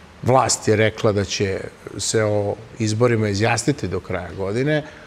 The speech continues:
a onda je predsjednik Srbije presekao i rekao, „Evo, sedamnaesti okto-, e, decembar kao, e, termin kada možemo da idemo na birališta”, i podigao je politički ulog u krajnjoj liniji,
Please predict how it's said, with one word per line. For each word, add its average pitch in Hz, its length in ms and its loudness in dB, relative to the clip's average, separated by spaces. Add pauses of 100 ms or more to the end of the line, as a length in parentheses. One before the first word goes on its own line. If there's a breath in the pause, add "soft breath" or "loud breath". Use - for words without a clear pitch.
(140 loud breath)
a 98 180 -4
onda 110 120 2
je 117 60 2
predsjednik 110 440 -2
Srbije 104 400 0
presekao 101 600 -2
i 92 40 2
rekao, 98 400 0
„Evo, 92 140 0
sedamnaesti 95 640 -4
okto-, - 360 -4
e, 98 300 0 (200)
decembar 117 640 0
kao, 104 320 2 (560 loud breath)
e, 95 160 0
termin 113 380 2
kada 101 260 2
možemo 101 380 0
da 95 100 0
idemo 101 240 2
na 98 100 -4
birališta”, 139 640 4
i 143 100 6
podigao 147 480 6
je 135 60 6
politički 135 580 2
ulog 147 320 6
u 104 40 -4
krajnjoj 107 440 -2
liniji, 113 420 0